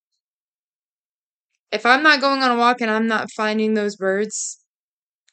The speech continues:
I'm not, I don't know if I'm on the right path. If I'm not going and having those coffee chats with my coworkers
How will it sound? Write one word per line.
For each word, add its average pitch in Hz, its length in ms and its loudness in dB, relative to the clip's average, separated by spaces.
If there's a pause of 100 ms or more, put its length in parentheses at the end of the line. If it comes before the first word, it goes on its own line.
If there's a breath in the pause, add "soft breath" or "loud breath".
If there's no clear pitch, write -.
(180)
I'm 220 200 2
not, 220 220 2
I 226 120 2
don't 233 220 -4
know 220 280 0
if - 220 -6
I'm 208 360 -4 (580)
on 208 300 -2
the 185 120 -4
right 185 240 -4
path. - 300 -14 (1300)
If 208 180 -8
I'm 233 520 2
not 226 280 0
going 226 500 -2
and 214 180 -4
having 214 380 -2
those 196 200 -6
coffee 226 360 -8
chats 226 380 -4
with 214 160 -6
my 196 120 -6
coworkers 220 800 -2